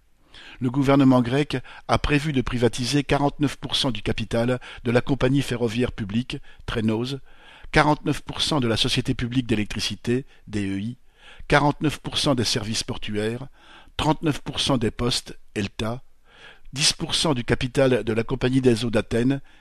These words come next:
edap, vingt-trois pour cent de celle de Salonique, eyat. Les capitalistes français ne sont pas seuls sur les rangs et la concurrence promet d'être rude entre les principaux trusts mondiaux des secteurs concernés,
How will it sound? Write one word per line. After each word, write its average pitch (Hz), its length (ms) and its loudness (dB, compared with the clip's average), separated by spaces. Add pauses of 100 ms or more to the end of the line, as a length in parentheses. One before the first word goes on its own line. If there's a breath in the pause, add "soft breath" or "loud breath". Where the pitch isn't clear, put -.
(140 soft breath)
edap, 113 480 -4 (440 loud breath)
vingt-trois 139 400 4
pour - 180 -6
cent 143 160 0
de 113 100 0
celle 120 240 0
de 104 100 -2
Salonique, 117 520 0 (300 soft breath)
eyat. 101 280 0 (1000)
Les 120 120 0
capitalistes 143 580 2
français 123 480 2
ne 127 80 4
sont 110 160 0
pas 110 160 0
seuls 127 300 2
sur - 160 -2
les 107 120 2
rangs 123 240 0 (360 loud breath)
et 151 100 4
la 135 80 6
concurrence 123 640 0 (140)
promet 131 240 4
d'être 113 280 0
rude 117 360 -2 (260 loud breath)
entre 143 240 2
les 113 120 2
principaux - 460 0
trusts - 340 -2
mondiaux 120 500 2 (200 loud breath)
des 113 120 0
secteurs 117 400 0
concernés, 117 560 0